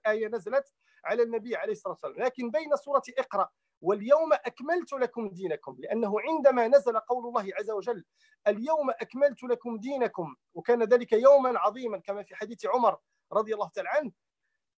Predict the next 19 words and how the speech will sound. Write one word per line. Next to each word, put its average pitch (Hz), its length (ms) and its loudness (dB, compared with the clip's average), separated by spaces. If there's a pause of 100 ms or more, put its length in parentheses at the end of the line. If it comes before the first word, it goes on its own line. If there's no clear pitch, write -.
(200)
يعني 277 320 0
أن 269 340 -4
النبي 247 480 0
عليه 226 220 -4
الصلاة 247 340 -4
والسلام 269 580 4 (1500)
أكمل 262 500 0 (200)
تبليغ 240 440 -8
الرسالة. 202 560 -8
فلما 302 480 2
أكمل 247 500 -2
تبليغ 214 500 -8
الرسالة 226 600 -4 (1600)
كمل 285 440 6
لنا 226 100 2
الدين 131 420 -8 (220)
وتمت 269 640 4
لنا 233 160 4
النعمة. 175 420 -8